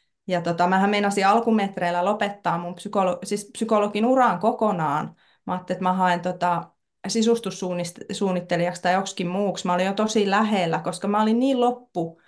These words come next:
mä olin siis niin loppu siitä, että mä niin kuin imin asiakkaiden tarinat ja tota, en tiennyt yhtään, niin kuin, mi-, miten olla, kun ei mulla ollut mitään rajoja.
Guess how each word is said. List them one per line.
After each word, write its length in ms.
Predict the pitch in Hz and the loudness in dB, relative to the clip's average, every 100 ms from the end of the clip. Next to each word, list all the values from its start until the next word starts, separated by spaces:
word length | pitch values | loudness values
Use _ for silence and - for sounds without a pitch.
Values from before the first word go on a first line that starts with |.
| _ _ _ | _ _ _
mä 80 | 208 | -4
olin 180 | 208 208 | -2 0
siis 140 | 220 | -2
niin 220 | 247 254 247 | 0 2 4
loppu 340 | 247 247 202 | 2 0 -6
siitä, 380 | 185 185 180 165 | -2 -4 0 -2
että 120 | 170 | 0
mä 160 | 185 180 | 0 -2
niin 200 | 196 185 | -4 -6
kuin 240 | 185 185 185 | -4 -6 -2
imin 640 | 233 240 233 196 170 165 _ _ _ _ _ | 2 4 4 2 -2 -8 _ _ _ _ _
asiakkaiden 880 | 190 214 220 196 190 185 175 170 175 | -2 2 4 2 2 2 2 2 0
tarinat 680 | 170 175 175 165 165 165 - | 2 2 0 -2 -2 -4 -4
ja 200 | 160 165 | -4 -4
tota, 560 | 170 165 - 143 160 - _ _ _ _ _ _ _ _ - | -4 -4 -2 0 0 -4 _ _ _ _ _ _ _ _ -2
en 140 | 202 | 0
tiennyt 300 | 208 202 190 190 | 2 2 2 0
yhtään, 500 | 226 220 180 165 165 | -2 0 0 2 0
niin 140 | 170 | -2
kuin, 200 | 170 165 | -6 -8
mi-, 360 | - 196 196 - | -4 0 0 -2
miten 520 | 196 214 214 196 175 | 0 0 2 2 2
olla, 480 | 190 185 175 165 165 - | 2 4 4 2 0 -6
kun 140 | 208 - | -2 2
ei 140 | 233 | 4
mulla 220 | 233 247 | 4 2
ollut 160 | 247 254 | 2 0
mitään 320 | 277 247 240 | 0 0 -2
rajoja. 540 | 247 262 190 165 - | -2 -4 -4 -4 -6